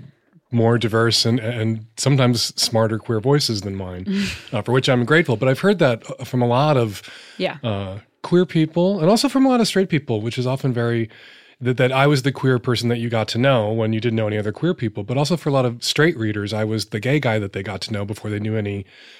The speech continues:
Speaker 1: queer people. And nothing undoes homophobia like knowing someone who's gay.
Speaker 2: Yeah.
Speaker 1: And I was, for a lot of young straight people, that gay guy that they knew. Um, and it's a, it's a real honor and it's a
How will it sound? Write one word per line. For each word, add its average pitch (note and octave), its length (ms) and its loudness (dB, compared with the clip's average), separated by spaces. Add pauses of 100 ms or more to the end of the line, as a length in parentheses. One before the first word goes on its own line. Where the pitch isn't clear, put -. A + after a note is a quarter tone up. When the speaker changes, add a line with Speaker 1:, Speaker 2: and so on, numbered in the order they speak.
(280)
Speaker 1:
queer A3 220 2
people. F#2+ 580 -8 (360)
And A#2+ 80 2
nothing C#3+ 240 4
undoes B2+ 300 4
homophobia A#2 680 -2 (260)
like G#2+ 200 -4
knowing G#2+ 260 2
someone G2 300 -4
who's G2 340 -6 (400)
gay. B2 500 0 (220)
Speaker 2:
Yeah. F3+ 320 -4
Speaker 1:
And A2+ 140 0
I A#2+ 100 2
was, A#2+ 260 2
for A#2 120 -6
a - 20 -4
lot G#2+ 160 -2
of G#2+ 80 -2
young G#2+ 220 -2
straight C#3 240 -2
people, G#2+ 360 -6 (100)
that G#2+ 280 -10
gay C#3 200 -2
guy F2+ 220 -10
that F2+ 200 -16
they F#2+ 160 -14
knew. F#2+ 300 -16 (360)
Um, A#2 320 0
and C3 120 0
it's D#3 240 -4
a, D3+ 320 2 (260)
it's - 180 -10
a D3+ 60 0
real C#3+ 180 0
honor C#3+ 280 -2
and G#2 120 -4
it's G#2+ 220 -8
a G2+ 140 -8